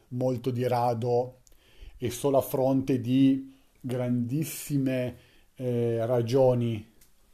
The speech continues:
per cambiare quest'idea. Però questi paletti dobbiamo metterli all'inizio, perché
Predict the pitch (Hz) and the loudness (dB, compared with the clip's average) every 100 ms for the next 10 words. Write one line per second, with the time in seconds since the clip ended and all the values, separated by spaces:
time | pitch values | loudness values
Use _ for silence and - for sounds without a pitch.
0 | _ - - 123 117 120 117 117 120 - | _ -20 -8 -6 -2 -2 -2 -4 -6 -6
1 | 110 107 104 - _ _ _ _ _ 214 | -6 -4 -8 -14 _ _ _ _ _ -2
2 | 180 190 214 - _ _ _ _ - _ | 2 2 2 -6 _ _ _ _ -20 _
3 | _ - 143 - 143 196 151 156 143 123 | _ -4 -2 -2 0 2 2 0 0 0
4 | 117 117 113 107 117 180 - 123 110 113 | 0 -2 -4 -2 0 -2 -2 -6 -6 -6
5 | - 117 | -4 -4